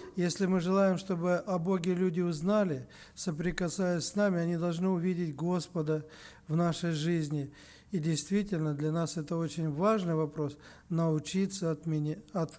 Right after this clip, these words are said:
Господа Иисуса Христа. Тем более, сам Христос сказал: «Научитесь от меня». Братья и сестры, чему мы можем научиться? Я скажу, четырем вещам или четырем направлениям мы можем научиться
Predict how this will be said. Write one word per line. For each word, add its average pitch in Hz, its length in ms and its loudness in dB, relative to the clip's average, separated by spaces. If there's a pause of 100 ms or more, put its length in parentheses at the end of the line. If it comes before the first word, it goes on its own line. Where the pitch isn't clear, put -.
(100)
Господа 156 640 -2
Иисуса 156 400 -2
Христа. 160 420 -2
Тем 170 240 -2
более, 190 320 2 (280)
сам 202 280 4
Христос 196 520 0
сказал: 156 460 -2 (320)
«Научитесь 190 1080 2 (240)
от 175 240 0
меня». 139 400 0 (720)
Братья 175 340 0
и - 20 -2
сестры, 156 400 -2
чему 208 460 2
мы 196 40 2
можем 170 400 0
научиться? 156 680 -4 (520)
Я 190 200 0
скажу, 185 520 0 (260)
четырем 180 680 0
вещам 190 640 0
или 156 160 0
четырем 160 540 -2
направлениям 160 840 0 (360)
мы 165 140 2
можем 165 400 2
научиться 160 840 -2